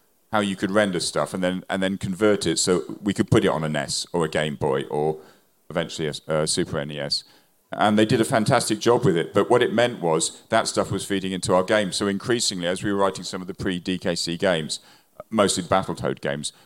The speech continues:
there were increasing levels of rendered stuff that was going into them. Uh, certainly the,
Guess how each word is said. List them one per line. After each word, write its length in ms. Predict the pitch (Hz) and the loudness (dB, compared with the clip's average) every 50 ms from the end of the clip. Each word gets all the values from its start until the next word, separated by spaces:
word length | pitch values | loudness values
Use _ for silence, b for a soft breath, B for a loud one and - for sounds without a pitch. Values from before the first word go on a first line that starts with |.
| b - | b 0
there 100 | 95 92 | 2 4
were 140 | 95 95 | 4 4
increasing 560 | 82 - - 98 90 - 107 101 90 - 92 92 | 2 0 -2 -4 -2 0 0 0 0 0 0 2
levels 380 | 92 90 87 92 92 90 - | 2 2 2 0 -2 -2 0
of 360 | 92 82 - - - - 87 | 0 -2 -2 -6 -14 -6 -2
rendered 340 | 92 90 90 92 82 87 - | -2 -2 0 -2 -4 -6 -6
stuff 360 | - - - 104 92 - - | -6 -2 0 0 0 0 0
that 100 | - 82 | -2 -4
was 140 | 73 73 78 | -2 -4 -2
going 260 | - 92 85 87 87 | 0 0 0 0 0
into 220 | 92 92 92 - - | -2 -4 -4 -6 -8
them. 180 | - 73 71 b b b b b b - - | -8 -10 -10 b b b b b b -6 -2
Uh, 200 | 87 90 87 - | 0 0 0 0
certainly 360 | 107 - 170 107 90 92 98 | 0 2 2 2 2 2 0
the, 80 | 98 | -2